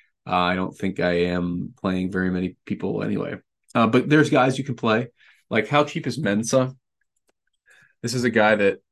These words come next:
um, assuming, wow, zero is wrong, <laughs> wrong, wrong projection anyway. I mean, like, unless, do we have P-, P J Washington in? Oh, okay. So if we're projecting P J Washington in, but, but regardless, if Miles Turner's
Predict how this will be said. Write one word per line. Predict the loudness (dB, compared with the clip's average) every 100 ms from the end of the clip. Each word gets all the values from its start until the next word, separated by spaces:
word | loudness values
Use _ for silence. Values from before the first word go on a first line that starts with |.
| _ _
um, | -4 -2 -4
assuming, | -8 0 2 2 0
wow, | -6 -6 -8
zero | -8 -2 2 2 2
is | -4
wrong, | -8 -2 4 4 4 0 -6 -10
<laughs> | -4
wrong, | 2 4 4 2
wrong | 2 4 6 4 4
projection | 2 2 0 -2 -4
anyway. | 0 -2 -2 -6
I | -4
mean, | -4
like, | -2 -4
unless, | -2 -4 -6 -16 -18 -2
do | 2
we |
have | 2
P-, | 0 -12 -4
P |
J | 0 2
Washington | 2 0 -4 -6
in? | -6 -6 -12 _ _ _ _ _ _ _ _ -6
Oh, | -6 -6 _
okay. | -4 -4 -4
So | 0 2
if | 4
we're |
projecting | 2 4 2 2 -2
P |
J | 0 2
Washington | 2 0 -4 -10 -6
in, | -4 -4 -6 -14 _ _
but, | -8 0
but | 2
regardless, | 4 4 4 2 -6
if | -4
Miles | 0 0
Turner's | -2 -2 -2